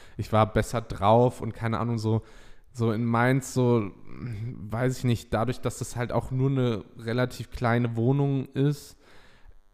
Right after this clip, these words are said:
begegnet man sich häufiger, man, man geht sich vielleicht mehr auf den Sack, dadurch, dass das immer noch das Wohnzimmer ist, wollen meine Mitbewohner auch manchmal am Tag da Sport machen, was ja auch okay ist, ich kann den, das denen ja nicht verwehren,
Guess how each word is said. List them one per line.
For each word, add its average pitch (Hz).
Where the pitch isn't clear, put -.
begegnet 131
man 135
sich 135
häufiger, 131
man, 113
man 113
geht 120
sich -
vielleicht 117
mehr 117
auf 92
den 113
Sack, 117
dadurch, 107
dass 110
das -
immer 127
noch 117
das -
Wohnzimmer 120
ist, -
wollen 113
meine 110
Mitbewohner 113
auch 98
manchmal 110
am 113
Tag 113
da 104
Sport 131
machen, 127
was 107
ja 107
auch 101
okay 117
ist, 131
ich -
kann -
den, 104
das 107
denen 107
ja 107
nicht 107
verwehren, 110